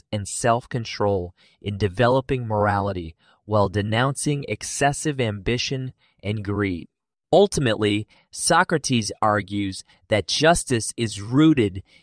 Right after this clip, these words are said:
in a divinely ordered universe where everyone works together harmoniously for the benefit of all citizens.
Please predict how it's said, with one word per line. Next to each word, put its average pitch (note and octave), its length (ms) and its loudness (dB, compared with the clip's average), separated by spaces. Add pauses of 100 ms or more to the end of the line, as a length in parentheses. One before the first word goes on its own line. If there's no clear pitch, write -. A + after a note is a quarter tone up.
(120)
in A#2 120 2
a G#2+ 160 0
divinely C#3 960 0 (100)
ordered C3+ 420 4
universe G2+ 680 -2 (300)
where G#2 220 0 (140)
everyone C#3+ 760 2
works A#2+ 360 2
together G#2 600 -2
harmoniously G#2 1200 -2 (280)
for A2 120 -2
the G2+ 140 -2
benefit A#2 640 0 (100)
of G2+ 160 -2 (140)
all G#2 280 2
citizens. F#2+ 600 -6